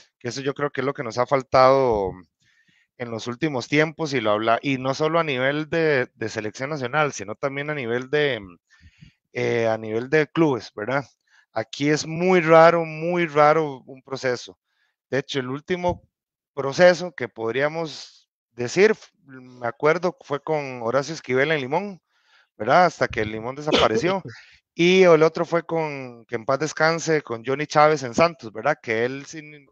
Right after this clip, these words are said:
Speaker 2: Perfecto.
Speaker 1: más, más allá de los resultados, sacó muchos jóvenes, eh, llevó al equipo a concacaf,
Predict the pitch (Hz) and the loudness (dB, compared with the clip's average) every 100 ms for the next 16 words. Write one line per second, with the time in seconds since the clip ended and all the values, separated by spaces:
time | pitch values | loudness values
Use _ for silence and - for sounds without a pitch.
0 | _ 135 135 160 151 - - - 135 - | _ -12 -8 -8 -8 -10 -14 -4 -4 -2
1 | 139 143 165 175 165 131 117 113 110 - | -2 2 4 8 6 6 0 -6 -4 6
2 | 160 190 190 - - - _ _ - 113 | 8 8 4 -8 -18 -20 _ _ -8 -6
3 | - 135 156 214 - 175 139 170 175 170 | -6 -6 0 -2 0 0 4 4 4 -2
4 | 170 - - 131 123 110 117 143 208 196 | -6 -8 -10 -6 -6 -4 -4 4 4 4
5 | - 165 170 160 156 147 131 - 147 151 | -4 -8 -6 -8 -10 -6 -6 0 0 0